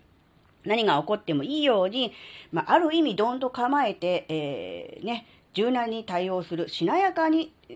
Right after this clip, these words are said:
な考えで生きていくことが大事だよねっていうことだと思うんですが、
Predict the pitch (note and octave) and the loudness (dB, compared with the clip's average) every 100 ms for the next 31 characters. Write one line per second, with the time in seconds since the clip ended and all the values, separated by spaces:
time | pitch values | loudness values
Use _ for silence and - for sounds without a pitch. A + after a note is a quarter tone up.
0 | - A#3+ B3+ A#3 A3+ A#3 A3 F#3+ - F#3+ | -6 -2 -2 -2 -2 0 2 0 -2 -4
1 | - D#3+ D3+ D#3 - _ - _ - D#3+ | 0 0 0 -4 -4 _ -20 _ -12 -6
2 | E3 C3+ E3 F3+ F#3 C#3+ A3 D4 - C4 | -2 0 2 2 2 2 0 -2 -4 -2
3 | C4+ B3+ A3+ A3+ A#3 G3 F#3+ F#3 B3 C4+ | -2 0 0 4 4 4 2 2 4 4
4 | E3 D#3+ F3+ | 2 2 2